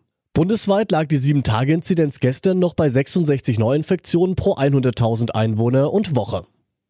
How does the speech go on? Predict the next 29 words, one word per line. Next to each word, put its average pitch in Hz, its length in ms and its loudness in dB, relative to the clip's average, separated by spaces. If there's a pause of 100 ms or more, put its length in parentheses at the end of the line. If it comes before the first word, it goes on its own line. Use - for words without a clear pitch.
Ziemlich 196 340 0
weit 202 200 0
weg 214 160 -2
von 127 160 0
den 135 100 0
ursprünglich 180 560 0
für - 80 0
Lockerungen 135 560 0
angedachten 117 680 -2
fünfunddreißig. 143 1000 -2 (680)
Drei 160 340 0
Antigen-Schnelltests 185 1300 -2
haben 131 240 0
jetzt 175 240 -2
eine 151 180 2
Sonderzulassung 156 720 0
des 131 140 -2
Bundesinstituts 165 880 -2
für - 160 -2
Arzneimittel 151 640 0
und 143 120 2
Medizinprodukte 143 1000 0
und 131 180 0
dürfen 196 380 0
künftig 139 480 -2
zu 147 160 0
Hause 117 240 0
genutzt 175 440 -2
werden. 107 340 -2